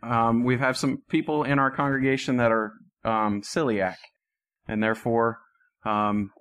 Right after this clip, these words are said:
can't eat gluten and have never been able to partake in the bread of Christ. We have actually glu-, gluten-free, um,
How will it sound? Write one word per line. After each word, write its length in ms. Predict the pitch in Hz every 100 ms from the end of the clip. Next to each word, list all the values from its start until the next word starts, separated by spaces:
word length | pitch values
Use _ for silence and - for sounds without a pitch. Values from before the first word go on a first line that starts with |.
| _
can't 320 | - 131 127 135
eat 200 | 139 120
gluten 400 | 131 156 110 110
and 140 | 110
have 100 | 113
never 280 | 113 123 135
been 180 | 135 131
able 240 | 131 131
to 80 | 120
partake 580 | - 117 156 127 110 - - - -
in 400 | 123 120 117 -
the 140 | 117
bread 400 | 107 127 123 113
of 180 | 110 107
Christ. 480 | - 123 107 104 -
We 120 | 107
have 240 | 113 110
actually 340 | 107 127 - 120
glu-, 480 | 107 117 120 135 143 -
gluten-free, 960 | 123 139 151 139 135 131 127 123 117 - _ _ _ _ _ -
um, 420 | 107 104 98 95